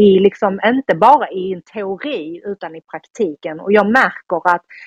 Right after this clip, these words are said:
det här är en feminism att beakta det intersektionella. Att vi är olika kvinnor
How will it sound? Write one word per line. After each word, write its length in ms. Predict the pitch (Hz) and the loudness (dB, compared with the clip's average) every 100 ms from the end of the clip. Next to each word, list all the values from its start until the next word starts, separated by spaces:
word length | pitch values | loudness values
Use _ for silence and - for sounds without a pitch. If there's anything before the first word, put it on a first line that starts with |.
| - | -8
det 60 | 185 | -6
här 320 | 196 202 185 | 0 2 2
är 60 | 190 | -2
en 80 | 185 | -8
feminism 580 | 202 190 202 240 208 196 | -10 -8 -4 -4 -6 -8
att 180 | 175 175 | -8 -8
beakta 760 | - 170 - - - _ 165 160 | -6 -6 -2 -4 -4 _ -6 -6
det 100 | - | -6
intersektionella. 1040 | 175 170 165 185 - - 220 208 143 147 | -10 -10 -6 -6 -8 -4 0 2 0 0
Att 180 | 165 - | -2 0
vi 140 | 170 | 0
är 260 | - 170 156 - - - | 2 2 0 -4 -20 2
olika 440 | 247 294 294 262 233 - | 6 6 4 -2 -8 -6
kvinnor 460 | 233 247 202 151 | -4 -4 -4 -6